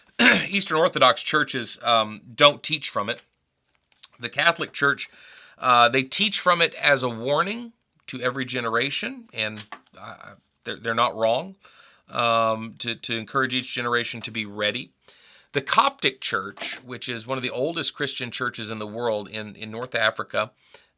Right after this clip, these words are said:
which is quickly going extinct, um, they read the entire book on what's called Bright Saturday, which is the Saturday before Easter. And they read it in its entirety.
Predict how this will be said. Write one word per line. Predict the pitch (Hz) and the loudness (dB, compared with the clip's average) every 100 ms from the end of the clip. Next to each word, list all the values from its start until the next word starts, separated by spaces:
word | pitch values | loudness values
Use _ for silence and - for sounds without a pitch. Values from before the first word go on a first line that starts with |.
| - | -10
which | 117 117 | -8 -6
is | 110 - - _ _ _ _ _ | -6 -8 -12 _ _ _ _ _
quickly | - 135 120 | -14 -10 -8
going | 110 110 101 | -4 -4 -6
extinct, | 98 - 123 98 _ _ _ _ _ _ | -10 -6 -6 -6 _ _ _ _ _ _
um, | - 117 113 110 110 110 110 - _ _ _ _ - - - | -4 2 4 2 0 -6 -12 -16 _ _ _ _ -20 -20 -10
they | 135 147 | -4 -4
read | 135 147 180 180 139 | -4 -4 -2 -2 -4
the | 139 | -8
entire | 131 117 - - 143 156 156 147 | -8 -8 -6 0 2 2 -2 -6
book | 117 139 - - - - _ _ _ _ - | -8 -6 -6 -8 -20 -20 _ _ _ _ -4
on | 113 113 | -2 0
what's | 113 - | -2 -6
called | 113 107 | -6 -6
Bright | 107 120 - | 4 4 4
Saturday, | - 139 135 120 107 | 2 6 6 4 -2
which | 101 104 | -6 -8
is | 110 | -10
the | 107 | -12
Saturday | 101 120 113 107 | -2 2 2 -2
before | 104 - 110 | -8 -12 -12
Easter. | - 165 - - _ - - - - | -10 -8 -10 -14 _ -20 -20 -14 -2
And | 139 127 | 0 2
they | 127 | 0
read | 117 143 147 | 0 0 0
it | 143 | 0
in | 135 | -2
its | 143 135 | -4 -4
entirety. | 131 123 - 165 139 107 - | -8 -8 0 2 2 -2 -10